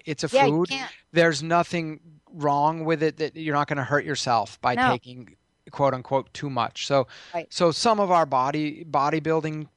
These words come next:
Speaker 1: people who use it, natural
Speaker 2: <laughs>
Speaker 1: bodybuilders, they'll, they'll
Speaker 2: Right.
Speaker 1: put in three tablespoons a,
Speaker 2: Right.
Speaker 1: a, a couple times a day even. And that's fine for them. Super active. They're burning it up.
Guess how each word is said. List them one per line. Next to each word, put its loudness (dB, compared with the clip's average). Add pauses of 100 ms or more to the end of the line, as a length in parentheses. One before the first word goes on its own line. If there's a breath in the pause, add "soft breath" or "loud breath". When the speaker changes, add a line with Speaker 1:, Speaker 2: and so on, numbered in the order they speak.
Speaker 1:
people -2
who -4
use -2
it, -2
natural -2
Speaker 2:
<laughs> -
Speaker 1:
bodybuilders, 0
they'll, 4
they'll 6
Speaker 2:
Right. 2
Speaker 1:
put 0
in -4
three -2
tablespoons -4 (240)
a, -8
Speaker 2:
Right. 2
Speaker 1:
a, -2
a -8
couple 0
times -4
a -10
day 0
even. -8 (360 loud breath)
And 4
that's 4
fine 2
for -2
them. 0
Super -2
active. 0
They're -2
burning -2
it -4
up. -2